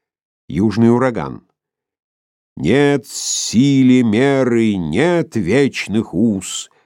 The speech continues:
В мои пещеры обратно мчусь».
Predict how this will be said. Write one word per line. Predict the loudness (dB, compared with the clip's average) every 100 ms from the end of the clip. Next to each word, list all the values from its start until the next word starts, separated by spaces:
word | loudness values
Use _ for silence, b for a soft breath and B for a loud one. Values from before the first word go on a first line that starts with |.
| _
В | -16 -12
мои | -6 -4 -6
пещеры | -8 -10 -10 -8 -6 0 2 2 0 -2 -4 -6 _ _ _
обратно | -10 -8 -10 -4 -2 -2 -6 -12 -14 -14 _ _
мчусь». | -20 -14 -10 -6 -4 -4 -10 -18 -18